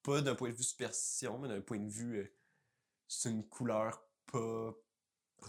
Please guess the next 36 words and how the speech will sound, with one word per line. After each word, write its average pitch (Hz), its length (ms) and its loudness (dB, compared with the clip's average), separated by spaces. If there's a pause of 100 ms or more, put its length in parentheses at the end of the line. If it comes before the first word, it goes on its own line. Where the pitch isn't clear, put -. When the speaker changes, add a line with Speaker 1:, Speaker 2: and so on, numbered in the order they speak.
(100)
Speaker 1:
professionnelle. 233 480 10
Speaker 2:
professionnelle. 214 840 4
Speaker 1:
<laughs> 240 340 2
Je 180 140 -2
sais 170 160 0
pas. - 220 -6 (240)
Speaker 2:
Ok, 285 160 4 (120)
OK, 247 120 2 (120)
mais 180 100 4
ça, - 100 2
c'est 226 140 0
pas, 190 140 -2
OK, - 160 -6
c'est, 180 140 -4 (120)
fait 180 80 -6
que - 60 -8
c'est 202 100 0
pas 262 320 4
exactement 185 480 2
une 196 80 -2
superstition. 175 640 -2
Speaker 1:
Non, 156 140 8
c'est 196 160 6
ça, 160 100 6
c'est 135 140 2
pas 185 120 2
une 156 60 0
superstition. 107 600 -4 (100)
C'est - 140 -4
Speaker 2:
Ok. 107 60 0
Speaker 1:
juste 117 220 -4
comme, 104 300 2
on 104 80 -4
fait 113 140 -4
pas 104 160 -4
ça. - 140 4